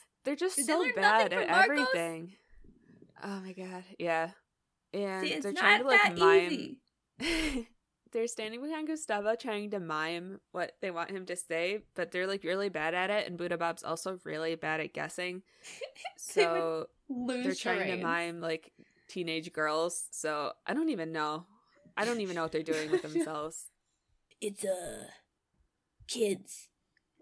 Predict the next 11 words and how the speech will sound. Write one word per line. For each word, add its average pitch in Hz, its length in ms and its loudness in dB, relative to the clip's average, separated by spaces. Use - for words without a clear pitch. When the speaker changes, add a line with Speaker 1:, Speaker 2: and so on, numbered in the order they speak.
Speaker 2:
Tall 294 560 8
kids. - 720 -2
Weird 226 1400 0
tall 190 500 -6
kids. - 540 -8
Uh, 226 220 -8
girls! 359 480 6
Girls! 349 400 6
Itchy 294 380 0
girls. - 560 -4
Girls 339 520 8